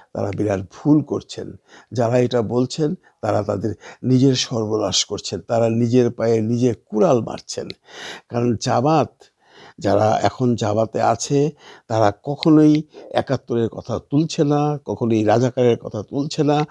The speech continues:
আপনারা বারবার বোঝাতে চাচ্ছেন, এরা যদি ক্ষমতায় আসে, তাহলে এরা একাত্তরকে ভুলে যাবে, এমন কোনো কথা জামাত কিন্তু এখনও কোথাও বলেনি। আমরা যদি পাঁচই আগস্ট থেকে ধরি,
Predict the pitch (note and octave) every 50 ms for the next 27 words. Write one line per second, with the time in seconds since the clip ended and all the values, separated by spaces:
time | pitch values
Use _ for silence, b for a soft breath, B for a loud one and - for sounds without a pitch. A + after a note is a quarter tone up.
0 | B B B B B - A#2 A#2 - - - A2 A#2 A2 G2 F#2 G2 G#2+ G#2 G#2
1 | A2 G#2+ G2 - A2+ C3 C#3 B2 A#2+ G#2+ B2 A#2+ B2 - - - D#3 C#3+ D3 C#3+
2 | B B B B B B - A#2+ A#2+ A#2+ C3 C3+ C3+ C3+ C3 - B2 G#2+ A#2 B2
3 | C3+ C#3+ - - A2+ G#2 A2 A2 - A#2+ A#2+ B2+ B2 A#2+ A#2+ - - - D#3+ D#3+
4 | E3 - - F#2+ G2 G2+ G#2 A2 - - G#2+ A2+ A#2 A#2 C#3 F#3 - - B B
5 | B B B B B _ - - - C3+ C3 - - C3 A#2+ - C3 A#2+ G2 -
6 | - - C3 C3+ C3+ A#2+ A#2+ A2 G#2+ A2+ A2 A2+ A#2+ B2 A#2 - G#2+ A2 A2 -
7 | - G#2+ G#2 - B2+ A2 A2 B B B B B B - C3 A#2+ A2+ G#2 G#2 G2
8 | - - G#2+ G2+ - - A2 - - _ C#3+ C#3+ C3+ - - D3+ B2 G#2 F2+ -
9 | - A#2+ A#2 - - A#2+ F#2+ F#2+ E2 F#2 F#2 G2 G2+ G2 G#2 F#2+ F#2 F#2+ G2+ G2+
10 | G#2+ G#2+ A2 G#2+ - G2+ G2+ G#2 - B2+ A2+ A2+ A2 G#2 A#2 A2 - - A#2+ A2
11 | G#2 F2+ A#2 A#2 A2+ C3 C3